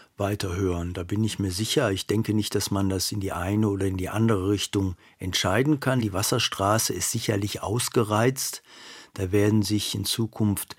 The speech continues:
die Schiffe an den Rhein anpassen müssen und nicht mehr länger der Rhein an die Schiffe, weil man kaum noch ausbaggern kann, ohne immer weitere ökologische Schäden anzurichten, die dann in Zeiten des Klimawandels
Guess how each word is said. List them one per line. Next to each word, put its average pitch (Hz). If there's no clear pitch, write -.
die 98
Schiffe -
an 98
den 92
Rhein 110
anpassen 90
müssen 98
und 90
nicht 101
mehr 95
länger 95
der 90
Rhein 104
an 101
die 90
Schiffe, 135
weil 98
man 85
kaum 98
noch 92
ausbaggern 90
kann, 120
ohne 107
immer 98
weitere 95
ökologische 95
Schäden 104
anzurichten, 101
die 92
dann 92
in 90
Zeiten 87
des -
Klimawandels 90